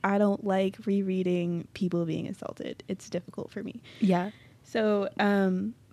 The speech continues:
Speaker 1: but basically, James had a cult of sex slaves that he had created using these audio files and drugs and other outside factors. Um, he,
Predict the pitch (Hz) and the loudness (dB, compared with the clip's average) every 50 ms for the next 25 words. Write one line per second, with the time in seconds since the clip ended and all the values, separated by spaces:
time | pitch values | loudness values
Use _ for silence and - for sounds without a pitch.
0 | - - - - 226 208 220 208 208 202 208 - - - - _ _ - - - | -20 -16 -8 -6 0 2 4 4 4 4 2 -2 -10 -20 -20 _ _ -16 -6 0
1 | 262 277 285 - - 294 277 254 233 220 - - - 208 240 254 269 262 262 254 | 0 2 2 2 2 2 2 2 2 0 -4 -6 -4 0 2 4 4 4 4 2
2 | - - - 190 180 180 180 180 190 - 247 - _ - - - - - - - | 0 -6 -6 -4 -2 -2 -2 -4 -4 -6 -10 -14 _ -20 -20 -20 -20 -20 -16 -6
3 | - 208 202 202 196 196 196 - - - - - 190 185 - - - - - - | 0 2 4 4 4 4 2 0 -4 -8 -4 -2 -2 -2 -4 -6 -12 -20 -20 -12
4 | - - - - 190 - - - - - - - 80 82 - - - - - 311 | -6 -4 -2 -2 -2 -4 -6 -6 -6 -8 -12 -10 -10 -10 -12 -12 -16 -14 -12 -8
5 | 226 220 214 196 196 - - - 202 196 196 196 190 190 190 196 202 262 - - | -4 -2 -2 -2 -4 -6 -6 -4 -2 -2 0 -2 -2 -2 -2 -4 -6 -8 -12 -14
6 | - - 220 202 202 - - 226 214 196 196 190 190 185 185 190 196 - 202 202 | -8 -6 -4 -4 -4 -4 -4 -2 0 2 0 0 0 -2 -4 -4 -6 -6 -4 -2
7 | 202 202 196 - 190 185 190 190 180 180 185 185 190 - - - - 214 214 202 | 0 0 0 0 0 0 0 0 0 0 -2 -2 -4 -8 -12 -12 -6 -2 0 0
8 | 208 208 208 - 226 208 208 214 220 214 214 214 214 - - - 214 214 214 208 | 2 2 0 0 -2 -2 0 2 2 2 2 0 -2 -4 -6 -4 0 2 2 2
9 | 196 185 190 185 185 - - - - - 208 196 190 185 185 185 190 - - - | 2 2 0 0 -2 -4 -10 -12 -8 -4 -2 0 0 0 0 -2 -4 -6 -4 -2
10 | 190 185 196 180 - - 185 180 - - 123 - - 214 - - - 226 269 294 | 0 2 2 0 -2 -2 -4 -6 -6 -6 -10 -8 -8 -10 -12 -12 -10 -12 -12 -12
11 | - - - - - - - - - - - - - - - - - - _ - | -12 -16 -20 -20 -20 -20 -20 -20 -20 -20 -20 -20 -20 -20 -20 -20 -20 -12 _ 0
12 | 214 202 196 185 185 185 190 202 220 240 - - - - - - - - - - | 2 2 2 2 2 0 -2 -2 -4 -6 -8 -16 -20 -20 -20 -20 -20 -20 -20 -20
13 | _ - - - - - - - - - - - - - - - _ - 214 - | _ -20 -20 -20 -20 -20 -20 -20 -20 -20 -20 -20 -20 -20 -20 -18 _ -8 -6 0
14 | 220 214 208 214 214 214 208 208 208 196 - | 2 2 4 4 4 4 2 2 0 -2 -6